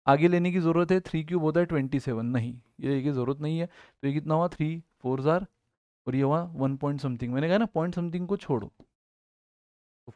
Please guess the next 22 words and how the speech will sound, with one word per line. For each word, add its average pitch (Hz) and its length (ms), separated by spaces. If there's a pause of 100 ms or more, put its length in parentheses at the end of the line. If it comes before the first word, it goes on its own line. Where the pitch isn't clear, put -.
five 143 180
is 117 140
the 113 60
answer। 113 320 (320)
तो 143 60
गाइस, 160 300
सिक्स - 480
की, 226 240 (140)
अब 165 160
ये 220 140
जो 214 160
फ़ाइव 208 360
आंसर 214 320
है, 156 120 (300)
ये 185 120
थ्री 208 280
के 233 140
लिए 247 120
नहीं 240 120
हुआ, 160 160
अब 139 100
ये 208 120